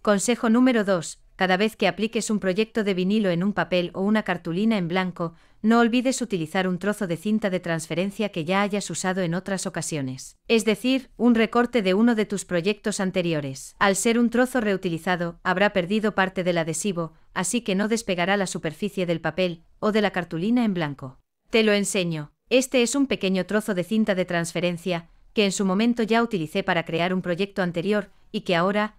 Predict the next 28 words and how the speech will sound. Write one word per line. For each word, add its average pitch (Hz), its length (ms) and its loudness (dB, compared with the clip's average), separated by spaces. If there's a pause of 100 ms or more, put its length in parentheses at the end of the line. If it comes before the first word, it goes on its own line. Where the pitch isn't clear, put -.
(120)
voy 226 260 4
a 214 60 4
utilizar 196 420 -2
de 180 100 -2
nuevo 208 280 -2
para 160 200 0
este 175 220 -6
proyecto. 156 540 -8 (1160)
Como 208 280 2
ves, 262 340 2
ahora 190 320 4
voy 202 200 2
a 196 60 2
reutilizar 185 640 -2
la 170 100 0
cinta 170 540 -6 (160)
y 214 100 -2
voy 233 220 4
a 226 80 0
colocarla 202 520 0
sobre 180 280 -4
la 165 120 -2
portada 185 400 -4
de 175 160 0
este 202 240 -6
cuaderno 196 420 -2
de 196 100 -4
papel. 151 420 -6